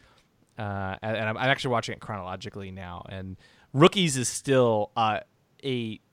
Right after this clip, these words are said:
standout ep-, like, the beginning of the series is good, but Rookies is so far and above an amazing episode that I'm not surprised that that is what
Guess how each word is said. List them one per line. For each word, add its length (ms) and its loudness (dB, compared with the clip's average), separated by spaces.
standout 680 0
ep-, 100 -6
like, 100 -2
the 80 -6
beginning 160 2
of 60 2
the 40 0
series 220 0
is 100 -6
good, 260 -2
but 200 0
Rookies 440 2
is 180 -6
so 420 0
far 440 -2
and 120 -4
above 520 -6
an 100 -10
amazing 580 -4
episode 580 -8
that 180 -6
I'm 260 2
not 240 0
surprised 540 -2
that 220 -12
that 300 2
is 240 -4
what 300 -2